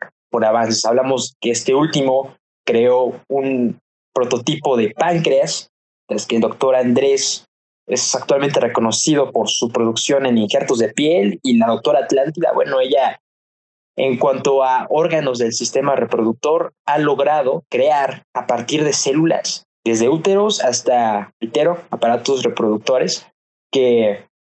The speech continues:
vaya, hasta hace unas décadas nosotros esto lo hubiéramos visto como,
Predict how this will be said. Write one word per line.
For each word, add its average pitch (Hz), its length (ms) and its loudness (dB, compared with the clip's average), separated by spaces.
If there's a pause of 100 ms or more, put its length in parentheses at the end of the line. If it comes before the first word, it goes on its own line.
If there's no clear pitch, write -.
vaya, 139 340 2
hasta 123 400 0
hace 123 520 0 (320)
unas 147 240 0
décadas 143 640 0
nosotros 120 520 -4 (220)
esto 131 200 0
lo 123 60 2
hubiéramos 123 340 2
visto 120 500 0
como, 101 340 -2